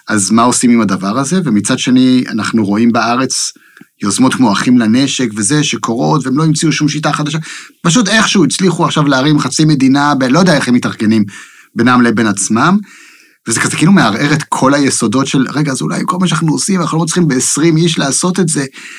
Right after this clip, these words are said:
מה זה כל הבלגן שאנחנו מנסים לייצר? אולי צריך רק להסתכל על מה מישהו אחר עושה, לעשות איזה copy-paste של משהו קטן, וזה, וזה good enough. אולי, אולי העולם לא... זקוק כרגע, או מוכן כרגע, או בשל כרגע,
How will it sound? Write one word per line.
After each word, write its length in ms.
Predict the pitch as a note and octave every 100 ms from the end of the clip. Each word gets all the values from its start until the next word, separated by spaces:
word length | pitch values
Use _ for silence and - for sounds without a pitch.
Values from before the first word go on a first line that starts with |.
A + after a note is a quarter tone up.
| - - _ -
מה 180 | - D3
זה 100 | D#3+
כל 180 | E3 D#3
הבלגן 380 | C#3 B2+ C3+
שאנחנו 300 | D3+ D3+ -
מנסים 340 | B2+ A#2 - D#3+
לייצר? 340 | D#3+ D#3+ D#4
אולי 540 | C#4+ D3+ D#3+ E3 E3+ E3+
צריך 200 | E3 -
רק 140 | E3
להסתכל 280 | E3+ D#3+ D#3+
על 120 | D3+
מה 120 | D3
מישהו 200 | D#3 D#3
אחר 140 | D3+ D3
עושה, 280 | D3 - G#3+
לעשות 260 | C#3 D3
איזה 140 | C#3+ C3+
copy-paste 440 | D3+ D#3 - D3+
של 120 | D3+
משהו 260 | C3+ D3 D#3
קטן, 260 | C3 D#3+ D#3
וזה, 200 | C3 C#3+ - - - _
וזה 180 | B2 C3
good 220 | C3 D#3+
enough. 400 | C#3+ G3 A3+ D#3
אולי, 160 | A#2 B2 C3 C3+ -
אולי 200 | A#2 C#3
העולם 360 | C3 C3+ C#3
לא... 280 | B2+ C#3 D#3 - - - - - _ _
זקוק 460 | - B2 - F3 -
כרגע, 600 | - D#3 D3+ C#3 B2+ A#2+
או 140 | A2+
מוכן 400 | A#2+ A#2 - E3
כרגע, 400 | D#3+ D3 C#3 B2
או 120 | A2+ A2
בשל 320 | G#2+ D3 C#3+
כרגע, 460 | C#3 C3+ B2+ B2